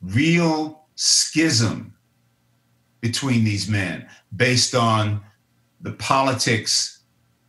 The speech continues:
that my character, Paul, exhibits compared to the politics of my brethren. Um, um, uh,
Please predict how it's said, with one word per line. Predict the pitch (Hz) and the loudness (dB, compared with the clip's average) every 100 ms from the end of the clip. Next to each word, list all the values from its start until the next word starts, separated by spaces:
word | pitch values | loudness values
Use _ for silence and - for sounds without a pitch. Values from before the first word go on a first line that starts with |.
| _ | _
that | - - | -10 -2
my | 113 131 | 0 0
character, | - 113 95 98 113 | 0 0 0 -2 -8
Paul, | - 139 131 123 98 92 | -6 0 0 0 -4 -6
exhibits | 107 95 95 101 95 95 - - - _ _ _ _ | -6 -6 -2 -2 -4 -4 -4 -4 -12 _ _ _ _
compared | - 104 - 131 117 110 - | -4 -4 0 2 2 0 -2
to | 131 117 101 92 85 - _ | 0 0 0 -2 -8 -16 _
the | 104 | -12
politics | - 120 113 110 110 95 - - - _ _ 101 | 0 0 0 -2 -4 -4 -4 -6 -8 _ _ -6
of | 101 | -2
my | 98 | -2
brethren. | 90 107 107 87 73 55 - _ _ _ - | -2 0 0 -2 -10 -14 -20 _ _ _ -6
Um, | 92 98 92 90 82 - | -2 0 0 -4 -6 -8
um, | 95 95 90 85 78 - _ | -4 -2 -2 -4 -8 -10 _
uh, | 101 87 82 62 | -8 -4 -4 -6